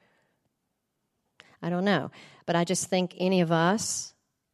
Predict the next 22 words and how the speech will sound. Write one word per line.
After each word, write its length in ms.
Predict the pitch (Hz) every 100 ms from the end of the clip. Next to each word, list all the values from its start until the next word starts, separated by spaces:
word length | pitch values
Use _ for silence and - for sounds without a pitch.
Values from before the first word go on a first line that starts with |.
| _ _ _
who 120 | 175
have 140 | 160
been 160 | - 160
forgiven 500 | 170 160 156 160 202
and 120 | 180
we 100 | 165
know 180 | 160 156
what 160 | 180 180
that's 280 | 185 -
like 400 | 175 175 208 254
and 120 | 139 139
how 160 | 151
great 300 | 156 156 165
that 180 | 190 190
is, 480 | 208 233 285 - - _ _ _ _ _ -
we 240 | 156 254
have 180 | 294 185
the 80 | 151
greatest 440 | 165 160 180 -
testimony 480 | 185 - 196 196 202
of 80 | 185
all. 500 | 208 311 135 -